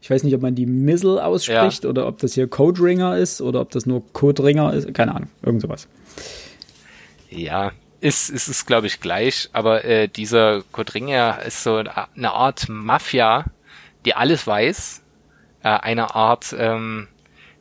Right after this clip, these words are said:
Speaker 2: die, wie die Spatzenversammlung bei, bei Game of Thrones. Eine Art Wahres. Und der hat noch seinen, seinen Sidekick Fenn,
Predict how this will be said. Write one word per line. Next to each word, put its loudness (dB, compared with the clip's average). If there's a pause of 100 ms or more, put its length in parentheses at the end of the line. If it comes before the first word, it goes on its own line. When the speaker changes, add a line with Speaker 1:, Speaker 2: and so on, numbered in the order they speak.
(160)
Speaker 2:
die, -4
wie 0
die -2
Spatzenversammlung 0
bei, 2 (220)
bei -6
Game -4
of -6
Thrones. -2
Eine -6 (340)
Art -2
Wahres. -2 (600)
Und 0
der 2
hat -2
noch -2
seinen, 0
seinen -2 (280)
Sidekick -2
Fenn, -2